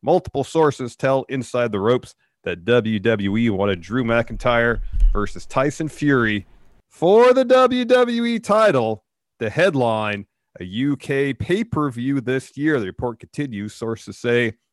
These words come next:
sorry, quote, "Sources say W W E was keen to capitalize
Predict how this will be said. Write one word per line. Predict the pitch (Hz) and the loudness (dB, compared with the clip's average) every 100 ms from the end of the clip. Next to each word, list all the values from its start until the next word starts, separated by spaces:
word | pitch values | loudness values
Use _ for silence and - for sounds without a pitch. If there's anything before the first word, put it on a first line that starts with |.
| _ _ | _ _
sorry, | 117 80 | -8 -6
quote, | - 151 113 - _ - | 2 2 2 -4 _ -6
"Sources | 139 147 113 | 0 0 0
say | - 110 104 | -2 0 2
W | 95 104 95 | 2 0 2
W | 104 | 2
E | 101 | 0
was | 87 | -2
keen | - - 135 131 | -4 0 2 2
to | 117 | 0
capitalize | - 143 - 104 104 98 98 | 0 0 0 0 2 2 0